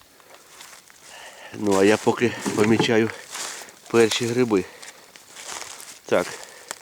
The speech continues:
Оце ось біліють гриби. Рядовки. Ви дивіться, як чітко відповідає назва росту грибів.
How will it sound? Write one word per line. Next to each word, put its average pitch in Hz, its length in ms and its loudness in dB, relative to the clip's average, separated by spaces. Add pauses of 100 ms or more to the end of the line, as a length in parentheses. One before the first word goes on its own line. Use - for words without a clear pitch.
(800)
Оце 113 320 -2
ось 107 60 -2
біліють 107 480 -2 (460)
гриби. 113 320 -6 (600)
Рядовки. 101 600 0 (160)
Ви 98 160 0
дивіться, 101 360 -2
як 85 100 -2 (640)
чітко 101 400 -4 (460)
відповідає 92 680 -2
назва 90 420 -2 (1700)
росту 98 420 -2
грибів. 95 440 -2